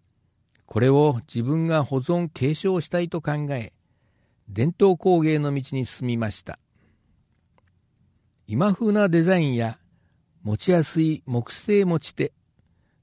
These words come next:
使う料理人ごとの希望にかなった目立てにするなどの工夫をし、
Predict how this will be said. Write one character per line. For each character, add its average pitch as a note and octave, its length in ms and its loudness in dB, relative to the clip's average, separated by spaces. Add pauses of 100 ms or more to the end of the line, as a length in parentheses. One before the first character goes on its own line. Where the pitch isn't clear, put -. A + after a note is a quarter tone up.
使 - 300 -2
う D3 120 2
料 D#3 220 4
理 F3+ 120 2
人 F3 240 2
ご F3+ 120 0
と F3 120 -2
の D#3+ 120 -2
希 - 140 -6
望 F#3 220 0
に F#3 140 -2
か D3 120 -2
な F3+ 120 0
っ - 40 -6 (140)
た D3 300 -2
目 A2+ 80 -4
立 D#3 200 -4
て F3+ 100 -2
に E3 120 0
す D3 120 -8
る E3 100 -2
な E3+ 140 -2
ど D3 100 -4
の C#3+ 140 -4
工 - 140 -4
夫 F#3+ 260 -2
を F#3 80 0
し、 F3+ 300 -10